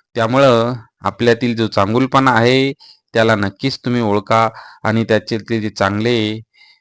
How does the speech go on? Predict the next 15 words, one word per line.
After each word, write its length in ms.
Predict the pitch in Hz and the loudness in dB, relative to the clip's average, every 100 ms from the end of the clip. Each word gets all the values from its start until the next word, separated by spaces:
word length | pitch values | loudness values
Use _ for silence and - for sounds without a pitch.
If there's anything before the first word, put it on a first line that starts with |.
| _ | _
विचार 340 | - - 143 151 | -20 -2 0 2
आहेत 420 | 123 127 127 127 - _ | 2 2 2 0 -6 _
त्याला 200 | 123 113 | 0 2
आत्मसात 480 | 104 98 113 - 110 - | 2 2 -4 -2 -2 -2
करण्याचा 480 | 104 101 98 95 95 - | -2 -2 -2 -2 -4 -2
प्रयत्न 360 | - 135 131 127 | 0 0 0 -2
करा. 400 | - 113 113 113 113 - - | 0 2 4 4 0 -10 -10
आपले 320 | 101 - 107 | -8 -2 -2
जे 140 | 104 101 | -2 -4
विचार 400 | 98 - 131 135 | -4 0 2 2
आहेत, 460 | 113 117 123 113 | 0 0 0 -2
आपल्या 320 | 95 - 113 | -4 -2 -2
ज्या 140 | 110 110 | 0 0
वेदना 420 | 101 101 101 120 | 0 -2 -2 -2
आहेत 400 | 131 113 120 127 | 0 0 0 0